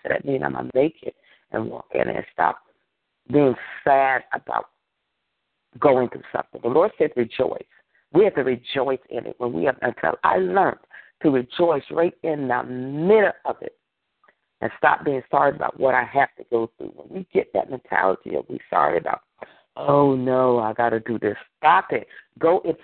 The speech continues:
because when you're victorious, you, you, you don't care. You're gonna walk in it. When, if God told you you're gonna win this battle, He told you this is a fixed battle we're in. He said we're victorious in Christ Jesus, so we got to stop looking at things like,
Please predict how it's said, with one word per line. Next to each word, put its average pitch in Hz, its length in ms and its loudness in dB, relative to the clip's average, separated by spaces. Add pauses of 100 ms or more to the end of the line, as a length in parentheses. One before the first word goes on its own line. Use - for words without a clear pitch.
(120)
because 156 320 -2
when 156 140 -2
you're 160 100 0
victorious, 180 840 0 (960)
you, 180 440 0
you, 208 140 -6
you 214 140 2
don't 240 200 2
care. - 400 -2 (800)
You're 214 120 2
gonna 233 220 2
walk 202 480 0
in 160 140 0
it. 127 120 -2
When, 156 200 0 (260)
if - 120 -12
God - 220 0
told 233 180 2
you 185 100 -2
you're 247 80 2
gonna 170 220 2
win 185 240 2
this 170 180 -2
battle, 147 240 0
He 226 140 -4
told 220 180 -2
you 180 60 4
this 240 180 -6
is 160 120 -12
a 147 80 -8 (220)
fixed - 360 -10
battle 160 340 2
we're 156 320 4
in. 214 220 2 (840)
He 240 180 0
said 220 120 4
we're 208 120 4
victorious 247 540 0
in 190 80 0
Christ 233 340 -2
Jesus, 247 220 -4
so 220 80 2
we 220 180 -4 (120)
got - 180 -2
to - 120 -4 (120)
stop - 260 0 (340)
looking 226 240 2
at - 200 -2
things 214 300 -2
like, 156 200 0